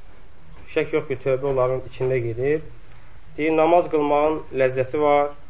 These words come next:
oruç tutmağın ləzzəti var və Quran oxumağın ləzzəti var, həmçinin başqa ibadətlər və tövbə etməyin ləzzəti var. Əgər kim bu ibadətlərdən bu ləzzəti çıxarda bilmirsə,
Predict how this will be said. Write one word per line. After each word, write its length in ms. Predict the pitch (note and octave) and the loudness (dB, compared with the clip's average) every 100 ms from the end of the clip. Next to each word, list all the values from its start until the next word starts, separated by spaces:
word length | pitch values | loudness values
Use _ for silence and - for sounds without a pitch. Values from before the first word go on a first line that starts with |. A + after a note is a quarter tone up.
| - - - - - - | -12 -12 -12 -12 -10 0
oruç 340 | C#3+ E3+ - | 2 2 -4
tutmağın 580 | - D3+ C#3 C#3+ D#3 A#2+ - | -2 2 4 4 2 -2 0
ləzzəti 500 | C3 B2+ B2+ B2 D3 | 2 2 0 0 4
var 340 | D3 D3 D#3+ - - - - - - - - - - - - - - - - - | 6 6 4 -6 -12 -12 -12 -12 -12 -12 -12 -12 -12 -12 -12 -12 -12 -12 -12 -10
və 200 | - C#3+ D#3+ D#3+ - - | 0 8 8 8 2 -2
Quran 320 | D#3 E3+ E3+ | 4 6 6
oxumağın 460 | - C#3+ C#3 D3+ C#3+ | 2 0 2 4 4
ləzzəti 420 | C3 C3+ B2 D3 | 2 0 0 2
var, 340 | D3 D3 C#3+ - - | 4 4 2 -6 -2
həmçinin 380 | D#3 D3+ D3 B2 | 0 0 -2 0
başqa 260 | B2+ - D3 | -2 0 0
ibadətlər 640 | B2+ A#2 A#2+ A2+ C#3+ C#3 | 2 2 0 -2 0 0
və 100 | C#3 C#3 | 0 -2
tövbə 300 | C3+ C#3 C3+ | -2 0 -2
etməyin 380 | B2+ C3 C3 B2+ | 0 0 2 0
ləzzəti 400 | A#2 A#2+ A2+ D3+ | 0 -4 -2 4
var. 260 | D3+ D#3 - - - - | 4 4 -2 -12 -12 0
Əgər 300 | D3 E3+ D#3+ | 4 4 2
kim 260 | - F3+ D#3 | 2 2 2
bu 120 | - - | -4 -6
ibadətlərdən 960 | C#3+ C#3 C3+ C3 B2 C3+ C3 C#3 C3 A2 - - - - | -2 2 2 2 0 0 2 4 2 0 -8 -12 -12 -6
bu 100 | D3 | -2
ləzzəti 480 | D3 C3+ B2+ B2+ C3+ | 2 2 2 -2 -4
çıxarda 400 | B2+ - B2+ C#3 | -4 -2 0 0
bilmirsə, 480 | C#3 C3+ A2+ - | 0 -2 -2 -2